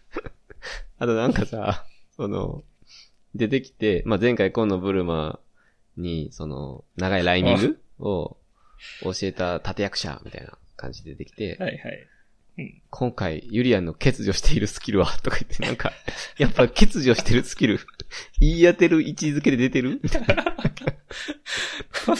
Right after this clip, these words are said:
Speaker 2: 野ブルマ、足りないものは長い韻です、みたいな。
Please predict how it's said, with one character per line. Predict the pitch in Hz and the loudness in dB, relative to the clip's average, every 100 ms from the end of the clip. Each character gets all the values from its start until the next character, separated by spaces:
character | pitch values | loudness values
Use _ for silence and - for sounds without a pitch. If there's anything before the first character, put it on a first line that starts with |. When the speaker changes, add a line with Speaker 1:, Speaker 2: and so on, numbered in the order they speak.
| - | -2
Speaker 2:
野 | 208 | -8
ブ | 170 143 | -4 -4
ル | 131 | -4
マ、 | 120 - - - - - | -8 -14 -20 -18 -18 -6
足 | - | 0
り | 135 131 | 2 4
な | 131 | 2
い | |
も | 127 127 | 4 4
の | 117 | 4
は | 101 101 113 | 0 0 2
長 | 113 120 139 | 4 6 6
い | 117 104 | 6 2
韻 | 113 117 | 2 4
で | 117 | 2
す、 | - - - | 0 -10 -12
み | 175 | -8
た | - - | -4 -4
い | 156 | -6
な。 | 104 - | -8 -10